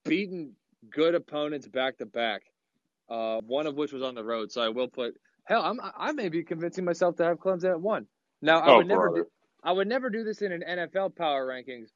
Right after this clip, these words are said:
Speaker 1: but the way that we grade college football on resume, uh, that would probably give me Clemson, I guess, at number, well,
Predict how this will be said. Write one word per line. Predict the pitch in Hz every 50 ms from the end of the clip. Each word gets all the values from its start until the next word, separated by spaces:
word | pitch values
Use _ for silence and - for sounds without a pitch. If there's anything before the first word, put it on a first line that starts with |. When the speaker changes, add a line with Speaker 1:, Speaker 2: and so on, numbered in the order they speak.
| _ _ _
Speaker 1:
but | - 135 135 123
the | 139 143
way | 151 170 180 170
that | 170 151
we | 151 147
grade | 139 123 131 143 147 139 127 -
college | 165 160 151 143 135 123 -
football | - 131 120 - - 127 123 117 113 107 - _ _ _ _ _ _ _
on | 110 120 120 123 117 117 - - 113 113
resume, | 131 143 151 147 147 143 131 120 113 107 104 104 98 101 - _ _ _ _ _ _ _ _ _ _ _ -
uh, | 117 113 110 110 104 87 - - _ _ _ _ _ _ _ _ _ _ 120 110 98
that | 127 139 147 151 147 139 127 123 - - _ _ _ _ - - -
would | 123 123 117 113
probably | - - 143 135 131 123 123 120 113 107 98 - _ _ _ _ _ _ _ _ _ _ _ _ _ _ _ _ _ _ _ _ _ _ _ _ _ _ _ 107 104
give | 110 120 120
me | 123 120 117 104
Clemson, | - - 123 123 120 113 110 123 120 117 117 -
I | 107 110
guess, | 101 92 107 110 120 120 -
at | 123 107
number, | 110 113 110 104 -
well, | 110 113 117 117 117 110